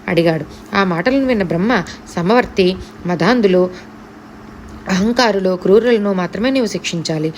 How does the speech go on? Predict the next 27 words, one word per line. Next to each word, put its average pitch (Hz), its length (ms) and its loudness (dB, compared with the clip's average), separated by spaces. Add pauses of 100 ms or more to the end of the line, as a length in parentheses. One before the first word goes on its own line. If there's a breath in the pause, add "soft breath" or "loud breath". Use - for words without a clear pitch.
(280 loud breath)
మహాభక్తిభావంతో 247 920 0
నిరంతర 220 380 0
రు-, 185 360 0
రుద్రజపం 226 500 0
చేసేవారిని 196 680 0 (600 loud breath)
వద్దకు 180 460 2 (240 loud breath)
నీ 208 120 4
దోతలు 185 360 4
వెళ్ళకూడదు. 180 680 0 (260 loud breath)
ఈ 220 80 4
మహామంత్రం 247 600 0
జపం 208 300 0
వల్ల 190 360 2 (320 loud breath)
ఆయుష్షు 233 420 0
లేనివారు 247 400 2
కూడా 196 280 0
దీర్ఘాయుష్షు 185 560 0
కలిగి, 214 380 0 (300 loud breath)
కలిగిన 202 260 4
వారవుతారు. 170 540 -2 (300 loud breath)
రుద్రమంత్రం, 226 640 -2
మం-, 196 260 -2
మంత్రంతో 202 500 0
పావనమైన 220 600 0
నీటిలో 196 400 0
స్నానమాచరించిన 196 800 -4
వారికి 175 400 -2